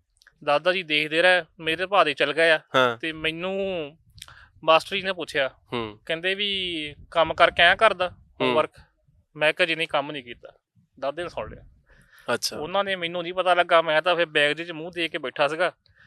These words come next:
Speaker 1: ਤੇ
Speaker 2: ਹੂੰ।
Speaker 1: ਜਦੋਂ ਆਏ,
Speaker 2: ਹੂੰ।
Speaker 1: ਆਏ ਤਾਂ ਉਹਨਾਂ ਨੇ ਫਿਰ ਫੜ ਲਿਆ ਉੱਥੇ ਹੀ।
Speaker 2: ਅੱਛਾ।
Speaker 1: ਪੂਰੇ ਸਕੂਲ ਦੇ ਸਾਹਮਣੇ ਕੁੱਟਿਆ ਉਹਨਾਂ ਨੇ।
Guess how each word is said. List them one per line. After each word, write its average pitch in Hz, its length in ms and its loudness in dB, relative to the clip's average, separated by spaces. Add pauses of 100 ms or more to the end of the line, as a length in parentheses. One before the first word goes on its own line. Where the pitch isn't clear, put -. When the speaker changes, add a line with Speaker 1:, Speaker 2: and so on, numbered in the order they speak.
Speaker 1:
ਤੇ 127 60 -10
Speaker 2:
ਹੂੰ। 127 160 -2
Speaker 1:
ਜਦੋਂ 160 300 -4 (100)
ਆਏ, 160 300 4 (280)
Speaker 2:
ਹੂੰ। 120 100 -2
Speaker 1:
ਆਏ 175 460 4
ਤਾਂ - 180 4
ਉਹਨਾਂ 190 240 6
ਨੇ 180 120 2
ਫਿਰ 170 180 0
ਫੜ 135 240 2
ਲਿਆ 151 120 2
ਉੱਥੇ 156 220 -2
ਹੀ। 156 80 -4 (240)
Speaker 2:
ਅੱਛਾ। 143 360 -4 (300)
Speaker 1:
ਪੂਰੇ 254 240 -2
ਸਕੂਲ 196 340 -6
ਦੇ 190 100 -2
ਸਾਹਮਣੇ 175 300 0
ਕੁੱਟਿਆ 131 260 -6
ਉਹਨਾਂ 127 160 -10
ਨੇ। 131 60 -20